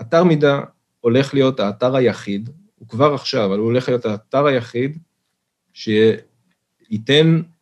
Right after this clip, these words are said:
באמת מענה למה שהולך לקרות פה, אם תקום, אה, ממשלה. זה, כולם יהיו קצת שבויים בזה,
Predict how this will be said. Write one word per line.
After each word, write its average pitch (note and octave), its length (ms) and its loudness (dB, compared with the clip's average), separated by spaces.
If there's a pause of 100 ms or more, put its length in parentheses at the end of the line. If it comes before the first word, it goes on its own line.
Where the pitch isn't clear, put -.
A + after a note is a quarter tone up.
(580)
באמת G#2+ 480 -2
מענה F3+ 380 4
למה C3 260 2
שהולך D#3 320 2
לקרות E3 320 -4
פה, C3 80 -4
אם A2+ 60 -2
תקום, C3 380 -2
אה, C#3 100 2
ממשלה. C#3 500 0 (580)
זה, G#2+ 500 0 (180)
כולם D3 600 2
יהיו C#3 220 0
קצת E3+ 340 -2
שבויים C#3+ 500 2
בזה, B2+ 400 0